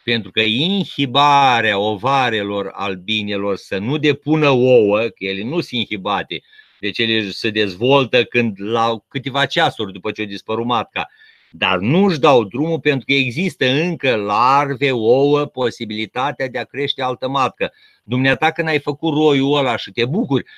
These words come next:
„Bă, ci ca lume, uite, am luat o ramă cu albin, n-are decât o palmă de puiet căpăcit, plină cu mâncare, bă, ce bine, tată.”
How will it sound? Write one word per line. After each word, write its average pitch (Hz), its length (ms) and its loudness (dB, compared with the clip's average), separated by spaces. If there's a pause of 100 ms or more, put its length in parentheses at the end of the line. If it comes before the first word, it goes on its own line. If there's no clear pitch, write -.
(100)
„Bă, 165 440 4
ci - 160 -10
ca 131 240 -6
lume, 135 280 -2
uite, 120 240 -4
am 117 120 -4
luat 120 200 -4
o 117 100 -2
ramă 120 300 -2
cu 110 120 -10
albin, 110 380 -4
n-are 113 220 -6
decât - 220 -18
o 113 80 -2
palmă 120 360 0
de 101 120 -8
puiet 127 320 -4
căpăcit, 110 540 -6
plină 131 300 -4
cu 117 140 -10
mâncare, 117 500 -2
bă, 165 500 -2
ce - 160 -14
bine, 143 400 -4
tată.” 135 320 -4